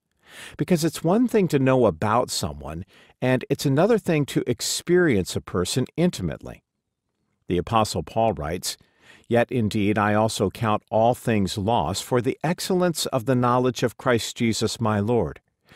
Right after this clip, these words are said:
for whom I have suffered the loss of all things, and count them as rubbish, that I may gain Christ."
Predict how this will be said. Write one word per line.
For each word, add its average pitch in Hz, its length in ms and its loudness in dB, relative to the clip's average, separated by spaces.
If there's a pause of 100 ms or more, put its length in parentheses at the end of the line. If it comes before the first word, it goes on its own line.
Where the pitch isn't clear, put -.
(240)
for 196 320 2
whom 202 280 2
I 139 140 0
have 123 180 2
suffered 160 480 -2
the 135 100 2
loss 123 320 2
of 107 140 -2
all 104 180 4
things, 101 540 0 (280)
and 95 240 -4
count 117 280 0
them 104 180 2
as 92 160 0
rubbish, 90 640 -2
that 110 140 0
I 107 140 4
may 104 200 4
gain 95 300 0
Christ." - 560 -2